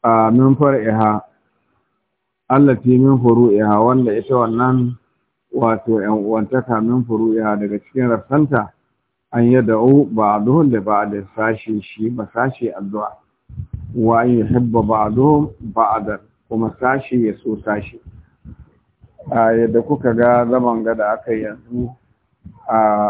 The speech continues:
ana ciccije da juna, wasu musulmi na, wasu ba musulmi na ba, ta-, suna ɗaya na an ka tara na musulmi,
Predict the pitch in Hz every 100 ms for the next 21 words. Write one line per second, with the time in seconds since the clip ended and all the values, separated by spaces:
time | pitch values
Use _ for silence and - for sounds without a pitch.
0 | - - 127 120 - 120 - 110 107 120
1 | 113 104 113 113 117 117 - 117 120 -
2 | - 117 - 110 110 113 110 98 104 _
3 | 110 110 120 117 101 101 107 101 104 101
4 | 98 98 98 104 - _ 120 117 113 110
5 | 120 110 101 110 104 110 107 123 113 107
6 | - 95 107